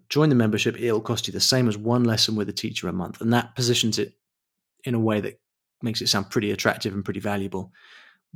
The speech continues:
Wh-, 'cause then I can say, "Look, you get twenty-four seven access, twenty-four, twenty-four seven learning, and it's only gonna cost you what you'd pay for one hour with a teacher." So that's how we've thought through it. But, you know, like I said before, I,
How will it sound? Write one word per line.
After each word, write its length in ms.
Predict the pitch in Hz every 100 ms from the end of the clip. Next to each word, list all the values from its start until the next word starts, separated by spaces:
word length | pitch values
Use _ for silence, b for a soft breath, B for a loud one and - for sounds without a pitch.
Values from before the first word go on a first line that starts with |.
| - 120
Wh-, 220 | 117 120
'cause 140 | 120
then 120 | 110 107
I 80 |
can 140 | 104 104
say, 200 | - 101
"Look, 200 | 104 -
you 60 |
get 180 | 113 -
twenty-four 300 | - 147 135
seven 240 | 131 117 117
access, 320 | 117 - 110
twenty-four, 320 | 120 113 113 110 -
twenty-four 300 | - 113 107
seven 300 | 107 110 104
learning, 340 | 107 110 104 101 B B B B B _ _ -
and 180 | 117 107
it's 120 | 107
only 140 | 110
gonna 180 | 107 101
cost 360 | - 113 - -
you 220 | 98 92 -
what 240 | 110 -
you'd 180 | 107 107
pay 180 | - 107
for 160 | 107
one 180 | 101 104
hour 200 | 95 95
with 120 | 98
a 40 | 92
teacher." 400 | - - - - _ _ -
So 140 | - 151
that's 240 | 185 185
how 180 | 185 185
we've 180 | 175 151
thought 260 | 151 147
through 240 | - 165 277
it. 100 | 160
But, 160 | 147
you 60 | 160
know, 120 | 160
like 220 | 147 170
I 40 | 180
said 180 | 170 143
before, 340 | 143 233 127
I, 120 | 120